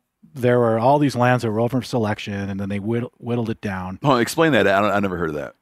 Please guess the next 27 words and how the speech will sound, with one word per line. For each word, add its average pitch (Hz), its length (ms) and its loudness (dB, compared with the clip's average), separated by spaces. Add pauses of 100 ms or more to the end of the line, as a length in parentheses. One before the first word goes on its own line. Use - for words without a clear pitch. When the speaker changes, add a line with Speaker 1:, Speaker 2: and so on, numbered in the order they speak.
Speaker 1:
You 117 60 -6
never 117 120 -2
heard 123 120 0
of 117 80 -4
anilka? 123 420 -2 (460)
Speaker 2:
Oh, 131 280 2
yeah. 117 280 0
Speaker 1:
Yeah. 123 180 2
Speaker 2:
Okay. 85 240 -4
Speaker 1:
So 147 180 2
anilka. 131 380 2 (140)
Speaker 2:
Yep. 82 240 -6 (260)
Speaker 1:
And 135 380 4 (880)
there 131 180 2
was 123 200 2
a, 104 100 0 (320)
there 123 100 -2
was 104 120 -2
a 98 40 -6
huge 160 300 -2
selection 127 340 0
pool, 117 240 -2
and 117 80 -2
then 110 60 -2
it 107 60 -6
got 107 120 -4
whittled, 110 300 -4